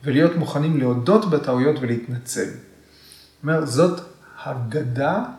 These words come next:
של הנהר של מוקשה. זאת אומרת, להתאמן בחיי היום-יום על אי-היקשרות, זה הדרך לנתק את עצמנו בסבל, מסבל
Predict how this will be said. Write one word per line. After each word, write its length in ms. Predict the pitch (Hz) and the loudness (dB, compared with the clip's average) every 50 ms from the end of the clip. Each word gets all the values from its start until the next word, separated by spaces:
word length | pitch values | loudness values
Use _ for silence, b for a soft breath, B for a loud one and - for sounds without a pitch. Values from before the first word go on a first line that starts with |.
| - | -18
של 200 | - - - - | -20 -16 -10 -8
הנהר 480 | - 107 110 107 - - 170 196 214 214 | -6 -6 -6 -8 -8 -6 -6 -6 -6 -6
של 220 | - - 135 123 | -8 -8 -6 -2
מוקשה. 460 | 123 120 123 123 123 123 - - - - | -2 0 0 -2 -2 -4 -8 -10 -12 -12
זאת 1000 | - - - _ _ _ _ _ _ _ _ _ _ _ _ _ _ _ _ - | -16 -20 -20 _ _ _ _ _ _ _ _ _ _ _ _ _ _ _ _ -20
אומרת, 120 | 135 - | -12 -8
להתאמן 640 | 139 131 127 123 - - 135 147 170 180 175 156 | -6 -6 -6 -6 -6 -4 0 2 2 2 2 0
בחיי 340 | 139 123 - - 127 123 127 | -2 -4 -4 -2 0 0 2
היום-יום 800 | 127 120 - - - 131 127 127 127 127 139 143 135 120 113 - - - - | 0 0 -2 -4 -6 -8 -10 -8 -4 -2 0 0 0 0 -4 -8 -12 -10 -6
על 200 | 120 120 117 104 101 - - _ _ _ _ - | -4 -4 -4 -4 -6 -10 -16 _ _ _ _ -4
אי-היקשרות, 1040 | 170 165 151 120 104 127 123 - - 120 - - - 135 123 151 202 - - - - - _ _ _ _ _ _ _ _ _ _ b b b b b b b b b b b b b _ _ _ _ _ - - - _ _ _ _ _ _ - | -4 -2 -2 -2 -4 -8 -8 -8 -10 -10 -10 -10 -10 -6 -4 -4 -4 -4 -6 -10 -18 -20 _ _ _ _ _ _ _ _ _ _ b b b b b b b b b b b b b _ _ _ _ _ -20 -20 -20 _ _ _ _ _ _ -12
זה 220 | 131 123 131 135 | -6 -2 0 0
הדרך 380 | 127 123 127 147 156 156 147 - | 0 2 2 2 2 0 0 -2
לנתק 360 | 139 127 123 123 - 170 175 180 | -4 -2 -4 -2 -2 -2 -2 -2
את 100 | 202 185 | -2 -4
עצמנו 460 | 185 175 - - 175 170 175 175 160 127 | -4 -6 -4 -4 -2 -2 0 -2 -2 -4
בסבל, 500 | 110 - - - 143 143 143 170 180 180 165 - - 151 135 123 123 - - | -6 -8 -6 -2 -2 0 0 0 -2 -4 -6 -10 -12 -10 -10 -10 -10 -8 -6
מסבל 680 | 156 131 139 131 - - - 160 160 156 185 214 220 | -2 -2 0 0 0 2 4 4 4 4 4 2 2